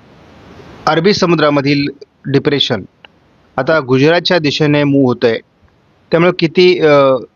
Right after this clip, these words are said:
गतिमान पद्धतीने पुढे सरकतं यावर सर्व बाबी अवलंबून आहेत. त्यानंतर बंगालच्या उपसागरातील मोंथा नावाचं चक्रीवादळ हे आता आंध्र प्रदेश, छत्तीसगड,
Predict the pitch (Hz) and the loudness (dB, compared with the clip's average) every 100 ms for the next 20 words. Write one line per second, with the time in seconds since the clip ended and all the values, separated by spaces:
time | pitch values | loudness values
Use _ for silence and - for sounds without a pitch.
0 | 131 147 143 180 190 175 170 160 165 160 | -4 -4 0 0 0 0 -2 0 0 -2
1 | 151 147 143 135 135 - 135 131 127 131 | 0 0 0 0 -4 -2 0 0 0 -2
2 | - - - - 139 135 131 123 127 123 | -8 -16 -12 -8 -2 0 0 0 2 2
3 | 123 123 107 143 - _ _ _ _ _ | 0 -2 -2 -6 -10 _ _ _ _ _
4 | - _ _ _ _ _ - 180 190 185 | -20 _ _ _ _ _ -2 0 0 0
5 | 196 190 190 - _ _ _ _ _ _ | 2 2 0 -6 _ _ _ _ _ _
6 | _ _ _ _ _ _ _ _ - 151 | _ _ _ _ _ _ _ _ -2 0
7 | 147 160 175 185 175 156 165 165 156 170 | 2 2 0 0 -2 -2 0 0 0 -2
8 | 156 143 143 143 160 139 131 131 127 - | 0 0 -2 -2 -2 0 -2 -4 -6 -4
9 | 123 104 90 80 - _ _ _ _ _ | -2 -2 -4 -6 -12 _ _ _ _ _
10 | _ - _ _ - 165 151 156 147 - | _ -20 _ _ -4 -2 0 0 0 -2
11 | - _ _ _ _ _ _ _ _ _ | -8 _ _ _ _ _ _ _ _ _
12 | _ 147 147 160 160 151 160 160 - - | _ -2 2 2 0 0 0 0 0 -2
13 | _ _ _ _ _ _ _ - 147 - | _ _ _ _ _ _ _ -4 -4 0
14 | 151 143 143 147 | 0 2 2 0